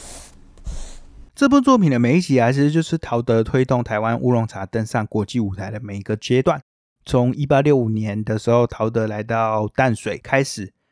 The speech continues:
然后到后来是怎么跟农民合作，然后设置茶叶工厂，然后遇到租屋争议等等。我们可以看到陶德跟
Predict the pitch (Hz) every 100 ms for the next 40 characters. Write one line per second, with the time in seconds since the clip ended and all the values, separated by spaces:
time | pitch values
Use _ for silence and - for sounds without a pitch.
0 | _ - 117 123 131 131 143 120 107 107
1 | 110 - 131 110 117 120 170 170 123 123
2 | 113 107 110 143 117 104 - _ - 117
3 | 123 160 147 143 - 120 123 131 139 113
4 | 101 117 107 131 120 110 143 131 131 127
5 | 117 123 127 107 - - 120 147 120 -
6 | 135 156 196 220 185 185 185 165 135 135
7 | 143